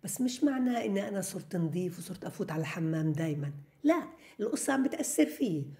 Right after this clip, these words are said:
وعم بتخزن معلومات عندي يوم ورا يوم. أعصابي، الأعصاب، كل العملية اللي فيها تقدر تتحكم بهدول الفتحات شوي شوي عم تتطور، عم تنضج، ويوم ورا يوم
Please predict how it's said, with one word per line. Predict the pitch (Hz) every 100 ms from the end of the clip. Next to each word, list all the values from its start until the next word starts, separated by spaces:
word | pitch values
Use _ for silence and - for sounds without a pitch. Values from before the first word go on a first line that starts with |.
| -
وعم | 196 208
بتخزن | 240 - 285 214 147 156 160
معلومات | 180 190 220 254 311 302
عندي | 190 147 143 139 131 - - _ _
يوم | 196 277 320 285
ورا | 247 208
يوم. | 160 147 143 147 - - _ 220
أعصابي، | 165 - 254 302 214 156 - - _ _
الأعصاب، | 170 156 160 - 285 147 - - _ _ 165
كل | - 277 311
العملية | 294 262 254 247 262 202 151 135 - - 190
اللي | 175 175
فيها | - 277 277 - 147 127 - - -
تقدر | 294 285 277
تتحكم | - 285 - 269 - 226 170
بهدول | 160 180 202 285
الفتحات | - 302 - - 254 294 - - - _ _ _ -
شوي | - 226 254
شوي | 302
عم | 285 262
تتطور، | 294 - 208 214 233
عم | 269 269
تنضج، | 320 277 208 147 - - - _ _ _ - -
ويوم | 180 226 311 302
ورا | 285
يوم | 285 269 285 294 -